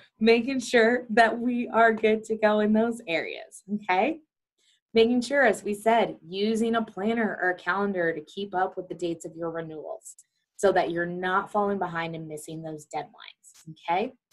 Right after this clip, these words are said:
And then speak with financial aid to understand how your funding works with your credits and your major choices before you're making any changes. At this time, we've had a lot of people, you know, if you wanna switch online, if you're taking sync courses, if you're wanting to switch your major,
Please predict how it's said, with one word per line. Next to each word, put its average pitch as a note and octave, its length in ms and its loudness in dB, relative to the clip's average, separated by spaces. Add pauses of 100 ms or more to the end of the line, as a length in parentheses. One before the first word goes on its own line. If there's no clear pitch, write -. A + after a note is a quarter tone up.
(400)
And B3 160 4
then B3+ 180 2
speak B3 400 -4
with D#4 180 -8
financial F#3 480 -2
aid E3 200 -6
to - 80 -18 (120)
understand G3+ 640 -4 (260)
how F3+ 300 -6
your F#3 240 -6
funding D#3+ 460 -8
works - 420 -16 (360)
with F3 180 2
your D#3 100 -6
credits A#3+ 640 0
and F#3 140 -6
your F3+ 100 -6
major F3 320 -8
choices D#3 400 -12
before A3 420 -4
you're A3 140 2
making G#3+ 300 -2
any G#3 180 -2
changes. A3+ 560 -8 (420)
At E3+ 200 0
this G3+ 160 4
time, A3 260 0
we've F#3 140 -4
had E3+ 140 2
a E3 60 2
lot D#3 220 -4
of E3 80 -6
people, G#3 320 -8
you E3 120 -8
know, D3 100 -14
if - 100 -20
you E3+ 120 -8
wanna F3 260 -6
switch G3+ 400 -6
online, A#3+ 580 -4
if D#3+ 180 -10
you're D#3+ 140 -10
taking F3 540 -10 (440)
sync A#3+ 300 -6
courses, F3 560 -2
if D3+ 160 -10
you're E3 140 -6
wanting F3+ 280 -8
to G3 80 -4
switch F#3 440 -8
your G3+ 100 -4
major, G#3+ 560 -4